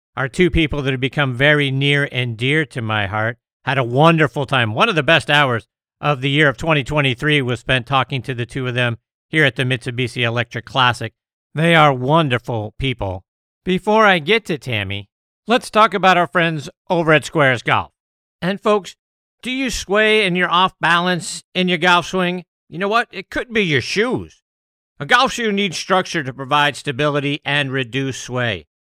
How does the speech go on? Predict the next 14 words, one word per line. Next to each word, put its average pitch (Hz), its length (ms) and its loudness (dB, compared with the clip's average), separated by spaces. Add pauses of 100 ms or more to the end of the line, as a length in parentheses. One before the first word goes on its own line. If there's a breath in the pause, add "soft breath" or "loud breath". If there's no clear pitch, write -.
(200)
How 170 80 0
can 185 160 -2
you 175 80 0
tell 202 260 0
if 214 140 -8
your 214 100 -4
shoes 233 300 -6
lack 220 220 0
structure 240 460 -2
and 233 80 -2
are 214 100 0
hurting 226 280 -2
your 233 80 -6
game? 240 360 -2